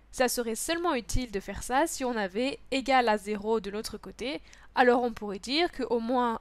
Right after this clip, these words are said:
un des deux binômes doit être égal à zéro, mais avec moins vingt ici, ça ne va pas marcher. Alors, ce qu'on va faire en premier, c'est transformer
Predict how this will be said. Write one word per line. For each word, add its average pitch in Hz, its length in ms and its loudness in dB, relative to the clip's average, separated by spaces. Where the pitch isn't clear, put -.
un 294 240 6
des 254 140 -4
deux 226 140 -4
binômes 220 440 -2
doit 208 160 -10
être - 220 -8
égal 220 200 -2
à 190 80 -2
zéro, 196 360 -4
mais 254 100 0
avec 208 260 2
moins 254 220 2
vingt 240 220 0
ici, 285 500 -4
ça 254 220 -2
ne 208 80 -4
va 190 100 0
pas 254 160 0
marcher. 196 420 -2
Alors, 214 340 2
ce - 140 -4
qu'on 311 180 -4
va 247 140 4
faire 254 220 -2
en 190 60 -2
premier, 269 460 -4
c'est - 220 -8
transformer 247 760 -2